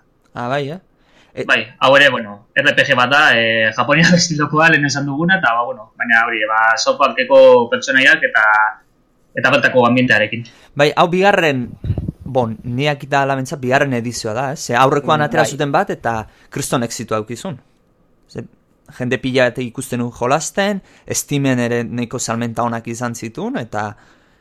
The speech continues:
Speaker 1: eta kritika aldetik oso ondo ibili izan, aurreko South Park.
Speaker 2: Bai, eta oraingoan ematen du hori, helburua berdina da, bide hori jabetu, baina aurrekoan tematika baldin bazen, ba,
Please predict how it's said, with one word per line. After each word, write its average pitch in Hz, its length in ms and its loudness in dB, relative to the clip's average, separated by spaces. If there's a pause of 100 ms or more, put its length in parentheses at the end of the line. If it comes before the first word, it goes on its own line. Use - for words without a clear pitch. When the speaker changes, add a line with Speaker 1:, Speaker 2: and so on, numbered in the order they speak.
(760)
Speaker 1:
eta 117 320 -2 (280)
kritika 127 440 0
aldetik 131 320 -2
oso 143 240 -4
ondo 110 160 -4
ibili 104 220 -6
izan, 139 420 -8
aurreko 117 340 -4
South 113 300 -8
Park. 143 320 -4 (2000)
Speaker 2:
Bai, 143 160 2
eta 117 140 -2
oraingoan 135 340 4
ematen 131 360 0
du 143 120 2
hori, 120 160 2 (560)
helburua 160 300 6
berdina 139 260 2
da, 107 120 4 (260)
bide 147 180 2
hori 143 120 0
jabetu, 156 360 -2
baina 117 240 0 (800)
aurrekoan 151 380 4
tematika 151 420 4
baldin 139 220 2
bazen, 139 360 4
ba, 120 120 6